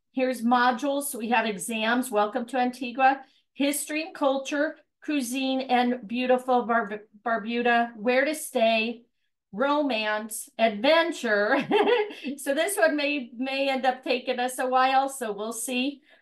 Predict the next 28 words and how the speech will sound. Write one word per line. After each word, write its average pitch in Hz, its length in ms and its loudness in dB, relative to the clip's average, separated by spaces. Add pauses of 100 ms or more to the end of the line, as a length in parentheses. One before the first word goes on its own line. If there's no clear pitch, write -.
(140)
Okay, 240 460 2
so, 214 500 0 (140)
um, 202 380 0
we'll 214 140 -4
get 240 160 -6
started. 277 640 4
Uh, 220 280 4
destination 277 800 0
highlights, 277 680 -2
triple 339 800 2
wins 277 460 -2
for 240 100 -6
Antigua 262 360 -4
and 247 80 -2
Barbuda 240 520 -2
two 294 200 0
thousand 254 480 2
twenty-four 226 460 0
Caribbean 202 640 -4
Travel 180 380 -4
Awards. 156 340 -6
Anybody 269 380 2
been 285 280 2
to, 277 200 2 (380)
um, 262 220 6
Antigua 277 520 -2
or 240 40 -4
Barbuda? 269 520 -2